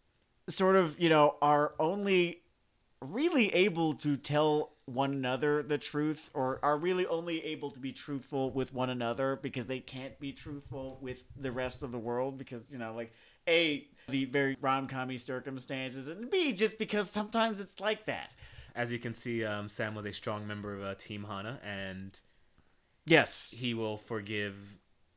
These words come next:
Speaker 2: God eventually, but not until he has faced him.
Speaker 1: Uh,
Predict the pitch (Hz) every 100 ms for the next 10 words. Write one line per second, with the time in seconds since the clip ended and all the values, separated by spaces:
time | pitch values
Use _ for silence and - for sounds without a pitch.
0 | 110 107 101 101 98 101 104 117 110 101
1 | 98 - _ _ _ 101 98 98 95 101
2 | 104 95 - 98 - 113 110 113 _ -
3 | 127 113 117